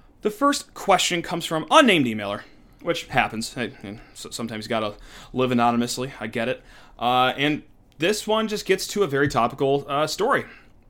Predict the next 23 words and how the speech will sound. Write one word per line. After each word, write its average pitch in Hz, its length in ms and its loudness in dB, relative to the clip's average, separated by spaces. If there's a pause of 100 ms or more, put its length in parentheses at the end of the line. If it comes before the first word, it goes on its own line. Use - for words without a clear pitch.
(600)
Jim 170 160 2
Harbaugh, 190 320 6 (260)
he's 143 160 -8
coming 180 220 -2
back 185 260 2
after, 135 540 4
uh, 120 240 6
rumors, 226 480 0
reports 214 480 0
that 123 180 0
he 131 100 -4
was 123 140 -4
going 135 200 -2
to 127 60 -10
be 120 120 -4
leaving 190 400 -4
for 202 80 -8
the 196 80 -4
Minnesota 190 340 -2
Vikings. 185 540 -4 (560)
Uh, 120 200 4
after 151 280 0
an 139 100 -2